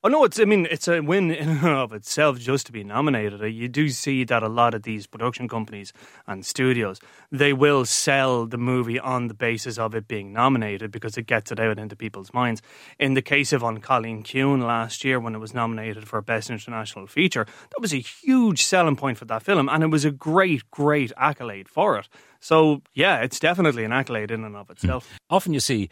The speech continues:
Speaker 2: Oscar nominated about the star or the movie
Speaker 1: Hmm.
Speaker 2: itself. How good is that for business?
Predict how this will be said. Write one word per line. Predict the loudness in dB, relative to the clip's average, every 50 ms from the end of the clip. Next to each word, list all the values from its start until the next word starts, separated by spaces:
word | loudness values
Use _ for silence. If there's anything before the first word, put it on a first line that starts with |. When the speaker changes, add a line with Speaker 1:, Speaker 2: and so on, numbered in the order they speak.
| -10 -20 _ _ -2
Speaker 2:
Oscar | 0 0 0 0 0 0 2
nominated | 2 2 2 2 0 0 0 -2 -2 -2 -4
about | -2 -2 -2 -2 -2 -6 _ -8
the | -8
star | -6 -2 -2 0 0 0 -2 -4 -2
or | 0 2 2 2
the | 2 2
movie | 2 4 4 4 4 4 4 4 4 2 0 -2
Speaker 1:
Hmm. | -2 -2 -4
Speaker 2:
itself. | -4 -2 -2 0 0 0 -2 -4 -8 -14 _ _ -10
How | -6 -4 -4 -4
good | -2 0 0 0 0
is | 0
that | -2 -4 -4
for | -6 -10 -8
business? | -6 -6 -8 -8 -8 -10 -14 -14